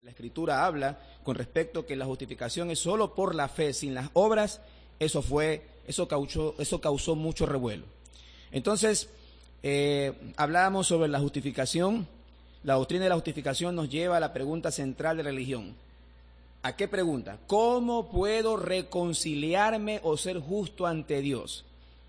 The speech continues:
¿Por qué era esta pregunta? ¿Por qué la pregunta de cómo podemos reconciliarnos? Porque por la Escritura sabemos nosotros que estamos lejos, destituidos de la presencia del Señor.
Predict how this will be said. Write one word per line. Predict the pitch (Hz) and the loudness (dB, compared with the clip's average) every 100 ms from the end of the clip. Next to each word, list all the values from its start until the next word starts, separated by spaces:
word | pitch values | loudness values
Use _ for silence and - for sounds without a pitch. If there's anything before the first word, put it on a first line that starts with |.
| - - | -20 -6
¿Por | 175 170 | -2 -2
qué | 185 214 220 | 2 4 4
era | 220 | 2
esta | - 185 | 2 0
pregunta? | 185 185 196 139 - - - - - - - - - | 2 2 0 -2 -8 -16 -20 -20 -20 -20 -20 -20 -2
¿Por | 180 180 | 0 0
qué | 240 254 | 2 4
la | 262 | 4
pregunta | 226 202 220 240 233 202 | 4 2 2 2 4 4
de | 180 | 2
cómo | - 214 220 220 | 0 0 0 0
podemos | 196 196 214 190 | 0 0 0 -2
reconciliarnos? | 180 175 165 175 190 170 120 113 - | -2 -4 -4 -2 2 2 2 -8 -6
Porque | 180 170 165 | -4 -2 -4
por | 151 156 | -4 -4
la | 151 | -4
Escritura | - 151 - 226 233 226 | -6 -10 -2 2 6 6
sabemos | 233 208 190 196 202 | 6 2 0 -2 -4
nosotros | 190 - 185 185 208 - - - - - - | -4 -2 -2 -4 -8 -8 -16 -20 -20 -20 -8
que | 151 | -6
estamos | 135 - 190 214 226 226 - - - - - | -6 0 2 4 2 2 0 -4 -10 -20 -8
lejos, | 139 185 208 180 202 202 143 | -2 0 0 2 2 2 -2
destituidos | 147 147 - 151 196 202 | -8 -6 -4 -2 0 0
de | 180 | 0
la | 156 - | -2 -2
presencia | 135 170 175 156 139 | -4 0 0 2 2
del | 127 | 2
Señor. | 131 117 98 | 0 -2 -4